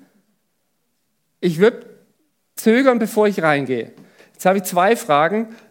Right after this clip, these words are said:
Die meisten Predigten haben drei Punkte, deshalb habe ich auch noch einen Punkt. Das ist keine Frage, sondern eine Überschrift, die heißt „Mein Schlüssel zum offenen Zelt“. Aber die Frage Nummer eins, wer erwartet uns im Zelt der Begegnung?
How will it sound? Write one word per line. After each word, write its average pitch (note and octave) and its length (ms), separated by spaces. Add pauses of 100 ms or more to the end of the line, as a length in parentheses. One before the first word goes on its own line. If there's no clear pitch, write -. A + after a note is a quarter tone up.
(140)
Die F3 80
meisten F3 300
Predigten F#3 380
haben E3 140
drei D#3 220
Punkte, G3 340
deshalb E3 360
habe C#3+ 160
ich D3+ 80
auch E3 120
noch A3 80
einen G#3 360
Punkt. F3+ 420
Das D#3+ 80
ist E3 120
keine D3 240
Frage, D#3+ 500 (760)
sondern F3 340
eine F3 80
Überschrift, G#3 680 (260)
die D#3 180
heißt D#3 300
„Mein D3+ 220
Schlüssel G3 380
zum D#3+ 200
offenen C3+ 340
Zelt“. A2 400 (840)
Aber E3 240
die F3 120
Frage D#3 320
Nummer E3+ 260
eins, F3 380
wer F#3+ 320 (260)
erwartet D#3+ 520
uns D#3+ 280
im D3 100
Zelt D#3 300
der E3 60
Begegnung? C3 680